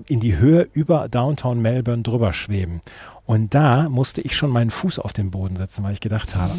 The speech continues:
"Ach du Scheiße, was ist das denn hier?" Da, da hat bei mir schon die Höhenangst gekickt.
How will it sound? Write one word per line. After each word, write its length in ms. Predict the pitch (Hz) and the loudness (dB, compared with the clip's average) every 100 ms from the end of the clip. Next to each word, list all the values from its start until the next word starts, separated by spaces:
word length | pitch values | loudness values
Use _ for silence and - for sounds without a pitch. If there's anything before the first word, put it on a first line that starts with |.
| 170 | -2
"Ach 240 | 131 - - | -2 -2 -6
du 160 | 113 | -8
Scheiße, 600 | 98 - 92 87 85 92 | -8 -6 -6 -6 -6 -8
was 140 | 85 - | -8 -8
ist 260 | - - | -10 -4
das 160 | 131 - | -4 -4
denn 160 | 95 90 | -6 -6
hier?" 260 | 90 92 | -6 -6
Da, 140 | - 113 | -2 -4
da 240 | 117 139 | -2 0
hat 160 | 175 - | 0 2
bei 80 | 135 | 2
mir 160 | 151 | 2
schon 140 | 151 143 | 0 2
die 100 | 117 | 4
Höhenangst 460 | 127 104 87 - | 4 2 -4 -10
gekickt. 400 | - - - - | -12 -10 -12 -12